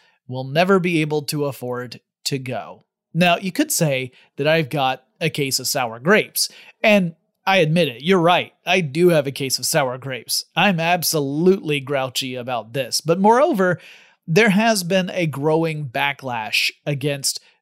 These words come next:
Branson, Bezos, and Elon Musk as well, because the billionaires were publicly racing toward getting into space,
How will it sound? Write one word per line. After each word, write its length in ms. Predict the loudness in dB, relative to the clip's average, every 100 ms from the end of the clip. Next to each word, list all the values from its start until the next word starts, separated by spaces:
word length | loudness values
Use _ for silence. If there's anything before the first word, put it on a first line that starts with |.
| _
Branson, 760 | -2 2 4 2 2 2 0 -6 _ -10
Bezos, 800 | -2 2 2 2 2 2 0 -2
and 180 | -6 -2
Elon 480 | 0 2 2 0
Musk 460 | -2 -2 -2 -4 -8 _ -20 -2
as 400 | 0 0 -2 -6 -12
well, 460 | 0 4 4 2
because 440 | -2 0 2 0 -4
the 80 |
billionaires 600 | -4 -2 0 0 0 0
were 340 | 0 -2 -2 -10 _ _ _
publicly 640 | 2 2 6 4 4 -4 -4
racing 640 | -4 -2 0 0 -4 -8
toward 380 | -4 -2 -2 -2
getting 260 | -4 -2
into 200 | -4 -6
space, 580 | -6 0 2 2 0 -4